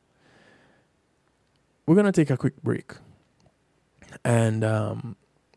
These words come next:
<laughs> when we come back, we're gonna talk some more about love and respect. If you have some questions, some ideas that you want us to, to, to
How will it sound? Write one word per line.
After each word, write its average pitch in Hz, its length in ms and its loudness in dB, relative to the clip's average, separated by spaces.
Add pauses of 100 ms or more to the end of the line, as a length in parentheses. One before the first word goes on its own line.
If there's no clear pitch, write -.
<laughs> 131 120 4
when 139 260 4
we 135 100 0
come 135 180 0
back, 120 120 -8
we're 117 80 -8
gonna 113 180 -4
talk 123 300 -4
some 123 160 -6
more 113 420 -6 (600)
about 123 300 -2 (220)
love 190 680 -2 (200)
and 151 180 0
respect. - 720 -4 (1600)
If 147 140 0
you 135 80 2
have 120 120 0
some 120 160 -4
questions, 143 640 0
some 127 400 -2 (160)
ideas 139 720 4
that 117 180 -2 (300)
you 135 140 2
want 127 220 0
us 120 200 -4
to, 117 280 -2
to, 117 260 -6
to 117 340 -6